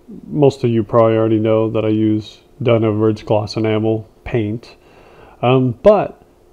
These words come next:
this painting right here, I actually made with leftover house paint. Um, I mean, I made it with,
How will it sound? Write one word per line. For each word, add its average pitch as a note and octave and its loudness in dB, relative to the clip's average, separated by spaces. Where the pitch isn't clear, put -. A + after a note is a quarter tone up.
this G3 4
painting G3 0
right A2+ -2
here, A2+ 0
I A#2 -4
actually A#2+ 0
made A#2 0
with A2+ -2
leftover A2+ -2
house G#2 -2
paint. G#2+ -8
Um, A2 -2
I C3+ -4
mean, C3 4
I C3 4
made C#3+ 4
it C#3+ 4
with, - -6